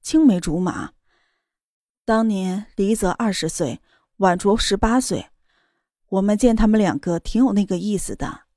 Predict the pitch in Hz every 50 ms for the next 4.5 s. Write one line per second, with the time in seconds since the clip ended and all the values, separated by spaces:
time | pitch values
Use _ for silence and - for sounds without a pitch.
0 | _ _ _ _ _ _ _ - 285 277 240 226 214 190 - - 190 190 185 -
1 | 226 196 175 151 175 - - _ 254 254 233 208 240 240 247 247 202 - - -
2 | 180 220 220 196 160 - - 185 185 160 - - _ _ _ _ _ _ _ _
3 | - 214 214 - 277 - 285 294 262 - - 277 277 226 - - - - 156 196
4 | 277 285 - - 240 190 - - 156